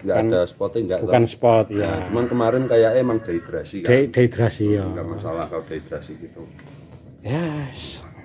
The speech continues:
Speaker 1: Ini Goliat.
Speaker 2: Iya.
Speaker 1: Kuning.
Speaker 2: Berapa ini?
Speaker 1: Yang ini delapan ratus.
Speaker 2: Delapan ratus ribu
Speaker 1: Nah, gede.
Speaker 2: rupiah,
Speaker 1: Mm-mm.
Speaker 2: ya. Padahal kalau ada tatakan itu, wah, tapi banyak banget ini ya, pakai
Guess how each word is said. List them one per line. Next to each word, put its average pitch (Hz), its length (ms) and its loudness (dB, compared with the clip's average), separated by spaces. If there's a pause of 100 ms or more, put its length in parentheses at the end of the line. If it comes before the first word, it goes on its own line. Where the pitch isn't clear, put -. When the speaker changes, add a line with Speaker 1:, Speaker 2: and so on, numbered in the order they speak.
(320)
Speaker 1:
Ini 120 420 4
Goliat. 95 440 2 (580)
Speaker 2:
Iya. 120 280 6
Speaker 1:
Kuning. 123 140 -2 (260)
Speaker 2:
Berapa 113 320 0
ini? 110 200 2 (680)
Speaker 1:
Yang 101 220 -2
ini 117 260 4 (1000)
delapan 120 300 0
ratus. 123 460 2
Speaker 2:
Delapan 107 440 -4
ratus 104 440 -2
ribu 101 320 0
Speaker 1:
Nah, 107 160 0
gede. 95 260 -2 (280)
Speaker 2:
rupiah, 98 520 -4
Speaker 1:
Mm-mm. 85 300 -8
Speaker 2:
ya. 82 140 -6 (460)
Padahal 120 220 2
kalau 123 200 4
ada 117 240 -2
tatakan 113 480 -6
itu, 123 200 -2
wah, 135 220 -4
tapi 98 260 -4
banyak 110 360 -4
banget 107 240 -8
ini 113 140 -6
ya, 147 80 -4
pakai 113 240 -8